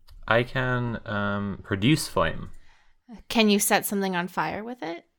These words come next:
Speaker 1: If I t-, run up with it like a Zippo lighter. <laughs> Hang on.
Speaker 2: So
Speaker 1: Yeah, that's it,
Speaker 2: I
Speaker 1: yeah.
Speaker 2: would like,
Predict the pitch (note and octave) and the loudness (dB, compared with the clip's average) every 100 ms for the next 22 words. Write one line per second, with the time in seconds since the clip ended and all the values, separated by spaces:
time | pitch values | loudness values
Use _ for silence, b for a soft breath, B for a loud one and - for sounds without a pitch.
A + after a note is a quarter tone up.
0 | _ _ _ _ - G#2 G2+ F2+ - - | _ _ _ _ -8 0 4 4 2 -8
1 | - - - - G#2+ G#2+ G#2+ - - G#2+ | -12 -12 -12 0 4 6 4 -2 -10 0
2 | G#2+ F#2+ D#2+ - - G2 G2 G2 F2 F2 | 2 2 0 -2 -2 2 4 4 2 0
3 | G2+ F#2+ F2 F2+ - B1 - - B2+ - | 2 4 4 4 2 -8 -8 0 0 2
4 | G#2 - - - - - b b b b | -4 4 4 4 -6 -18 b b b b
5 | G#2+ F2+ A3 G2+ G2+ G2+ G2 G2+ E2+ E2+ | 8 10 10 10 6 4 4 6 6 6
6 | - A1 G#3 A#3+ B3 A3+ G#3+ G#3 - - | 2 4 8 8 8 6 4 4 -2 -16